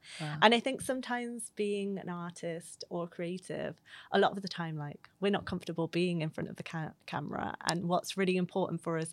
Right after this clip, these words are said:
Speaker 2: is actually doing the work.
Speaker 1: Yes.
Speaker 2: And now to be in a world where, you know, you need to post everything to, you know, be
Speaker 1: Mm.
Speaker 2: visible. Like, for me,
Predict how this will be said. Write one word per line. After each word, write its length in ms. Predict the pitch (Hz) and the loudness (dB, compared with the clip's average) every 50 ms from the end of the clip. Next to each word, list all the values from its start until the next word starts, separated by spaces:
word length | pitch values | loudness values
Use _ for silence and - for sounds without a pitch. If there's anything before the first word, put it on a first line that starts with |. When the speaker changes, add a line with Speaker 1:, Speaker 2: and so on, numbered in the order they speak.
| - _ | -4 _
Speaker 2:
is 140 | - 170 - - | -2 -2 0 2
actually 360 | - 180 - - - - 196 175 | 2 0 2 2 2 2 2 0
doing 440 | - - 202 185 185 185 185 196 190 | 2 2 4 4 6 4 4 2 2
the 80 | 190 | 0
work. 680 | 185 175 180 180 190 202 247 320 392 - - _ - - - _ _ - - - - | 0 2 2 2 4 4 2 2 0 -2 -6 _ -14 -20 -20 _ _ -20 -20 -8 6
Speaker 1:
Yes. 220 | - 165 160 147 127 | 12 12 12 12 12
Speaker 2:
And 160 | 190 196 196 | 10 8 8
now 360 | 185 175 175 170 170 175 180 | 8 8 8 10 8 8 6
to 160 | 170 - 202 180 | 4 2 0 0
be 420 | - 165 160 160 156 156 160 - | 2 2 0 2 0 0 0 2
in 100 | 175 170 | 2 2
a 60 | 170 | 2
world 460 | 165 170 170 165 160 160 165 160 160 - | 4 4 6 6 8 6 6 4 4 2
where, 120 | 151 151 | 0 0
you 320 | 165 175 165 160 160 170 170 | 0 -2 -4 -4 -2 -2 0
know, 160 | 170 156 156 | 0 0 0
you 180 | 156 156 170 | 0 0 2
need 200 | 185 185 185 175 | 2 2 2 0
to 80 | - 180 | -2 -6
post 460 | - - 180 175 170 170 170 - - | -6 -4 -2 0 0 -2 -2 -2 -2
everything 600 | 151 151 156 170 151 151 - - - 147 - - - - | -2 -2 -2 -6 -8 -10 -8 -6 -6 -6 -8 -8 -10 -8
to, 140 | - 175 - - | -6 -6 -6 -4
you 180 | - 175 175 - | -4 -4 -4 -2
know, 120 | - - - | -4 -6 -2
be 160 | - 190 190 175 | 2 2 2 4
Speaker 1:
Mm. 40 | |
Speaker 2:
visible. 680 | 151 202 202 180 - 175 147 151 151 - - - 185 175 - _ - - - - - _ _ _ _ _ _ _ _ _ _ - | 4 2 2 2 2 0 -2 -2 -2 -2 -4 -4 -6 -8 -10 _ -20 -20 -20 -20 -20 _ _ _ _ _ _ _ _ _ _ 4
Like, 260 | 180 180 160 - - - - _ _ - - - - | 6 6 6 6 2 -8 -20 _ _ -20 -20 0 4
for 80 | 226 | 6
me, 600 | 208 202 214 214 202 180 165 160 170 175 180 180 | 6 8 8 8 8 8 6 4 2 2 0 -2